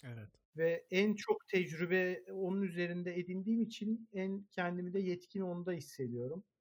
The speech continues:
Speaker 1: Evet.
Speaker 2: E, herhalde onu bırakmak istemem yani. Çünkü de, düşünsene, hani saçma sapan kodlar yazdığım da oluyor arada. Sırf o, e, keyfi tatmin edebilmek için. İşte,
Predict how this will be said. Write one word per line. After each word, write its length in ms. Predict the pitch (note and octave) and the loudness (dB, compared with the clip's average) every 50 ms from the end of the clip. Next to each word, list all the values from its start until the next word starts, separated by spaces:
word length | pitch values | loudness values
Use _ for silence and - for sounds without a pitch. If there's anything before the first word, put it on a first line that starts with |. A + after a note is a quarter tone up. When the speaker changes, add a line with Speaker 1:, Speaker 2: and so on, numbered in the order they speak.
| _ - - | _ -16 -14
Speaker 1:
Evet. 240 | A#2+ A2 G#2+ G#2 - _ _ _ _ _ - - | -12 -12 -12 -16 -18 _ _ _ _ _ -6 -2
Speaker 2:
E, 340 | D#3+ D#3 D#3+ D#3 C#3+ B2 - - - | 0 0 0 0 -2 -4 -10 -16 -20
herhalde 580 | _ - - G#3 A3+ A3 G3 F3 E3 E3 F#3+ G3 | _ -10 -2 0 2 4 4 4 2 2 0 -2
onu 300 | G3+ G3 G3 G3 F#3+ F#3 | 0 0 0 -2 -2 -2
bırakmak 440 | F3+ E3+ E3+ - - F#3+ F3+ - | -2 -2 -2 -2 -4 -8 -8 -8
istemem 600 | - - - - - E3+ D3+ D3+ D3+ C#3+ C#3 C3+ | -10 -20 -18 -10 -6 -6 -4 -4 -4 -4 -4 -6
yani. 480 | C3+ C#3 D3 D3 D3 D3 C#3+ C#3+ D3+ - - - | -6 -6 -6 -6 -6 -6 -6 -6 -8 -10 -14 -12
Çünkü 440 | - - G#3 G3+ G#3 A3 G3+ - - | -4 -2 -2 -2 -2 -4 -6 -4 -4
de, 200 | A3 G#3+ G3+ F#3 | -4 -4 -2 -2
düşünsene, 760 | A3 G#3+ - B3 A#3 G3+ G#3+ - C4+ B3+ A3+ F3+ D3 D3 D3 | -2 -2 -2 -4 -6 -6 -6 -2 0 0 2 0 0 -2 -4
hani 240 | D#3 F3 F3+ F#3 F3 F3+ | -2 -2 -2 -2 -4 -6
saçma 440 | - - - A3 A3 A3 - C#4+ C4 | -8 -2 0 0 0 0 -2 -6 -6
sapan 420 | - - A#3+ A3 B3 A#3+ A#3 A#3 | -2 -2 -2 0 0 0 0 0
kodlar 440 | A#3 - A3+ A3 A3 A3 A3+ A#3 A3+ | 4 6 6 6 6 6 4 6 6
yazdığım 600 | A#3 A3+ G#3+ G#3+ G#3+ G#3 G3+ A3 A3+ A3+ G#3+ G3 | 6 6 6 6 4 2 2 4 6 6 8 6
da 40 | F3+ | 6
oluyor 320 | D#3+ D3+ C#3+ C#3 C3 C3 | 4 4 4 2 0 0
arada. 320 | C3 C3+ B2+ C3+ C3+ C3 - _ _ _ _ _ _ | 0 -2 -2 -2 -4 -6 -8 _ _ _ _ _ _
Sırf 380 | - - - - A#3+ A3+ A3+ - - - - | -14 -2 4 6 6 6 6 0 -10 -4 0
o, 320 | F#3+ F3+ F3+ F#3+ F#3 F#3+ | 2 2 2 2 2 2
e, 280 | F3+ F3 E3+ E3+ D#3+ D#3 | 2 2 2 0 -2 -4
keyfi 360 | - - F3 F3 - - F3+ | -2 -2 -2 -2 -2 -6 -4
tatmin 360 | - F3 E3+ D#3+ E3 - E3+ E3 | 2 2 2 2 0 -6 -6 -6
edebilmek 560 | D#3+ D#3+ D#3+ D#3+ D#3+ D#3+ D#3+ D#3+ D#3 D3 D3 | -6 -4 -6 -8 -8 -10 -10 -8 -8 -10 -10
için. 240 | - - - C3+ C3 | -12 -16 -12 -10 -10
İşte, 380 | C3 C3 - - F3 D#3+ D#3 | -8 -8 -6 -2 0 0 -2